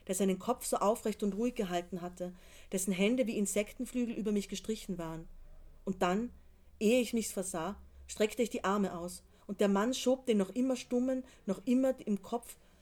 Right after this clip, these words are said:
gesenkt haltenden Jungen mit einem erleichterten Stöhnen hinein.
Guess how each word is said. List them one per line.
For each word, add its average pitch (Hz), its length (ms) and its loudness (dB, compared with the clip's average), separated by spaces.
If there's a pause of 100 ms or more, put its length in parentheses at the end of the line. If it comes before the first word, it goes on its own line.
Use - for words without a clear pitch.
(140)
gesenkt 214 480 2
haltenden 202 440 0
Jungen 233 420 0
mit 190 140 -4
einem 190 240 2
erleichterten 190 600 -2
Stöhnen 196 380 0
hinein. 156 440 -4